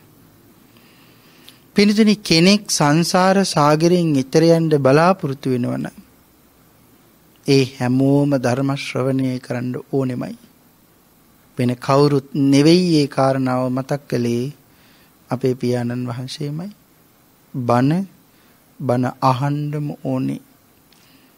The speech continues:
බණ අහන්න ප්‍රාර්ථනා කරපුවාම සසරෙදි නිර්මල පර්‍යාප්තිය ආසන්නෙම් වා කියලා ප්‍රාර්ථනාවක් කරලා තියෙනවා නම්,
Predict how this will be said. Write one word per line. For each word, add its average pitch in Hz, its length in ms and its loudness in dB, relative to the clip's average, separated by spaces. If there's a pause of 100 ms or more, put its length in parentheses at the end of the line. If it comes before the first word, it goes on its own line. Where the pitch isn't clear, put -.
(640)
බණ 185 200 4
අහන්න 180 680 4
ප්‍රාර්ථනා 170 760 2
කරපුවාම 135 720 0 (1500)
සසරෙදි 180 800 2
නිර්මල 165 640 6
පර්‍යාප්තිය 156 960 4
ආසන්නෙම් 196 800 4
වා 165 240 4
කියලා 147 280 0
ප්‍රාර්ථනාවක් 143 840 0
කරලා 131 240 -6
තියෙනවා 127 400 -6
නම්, 127 220 -4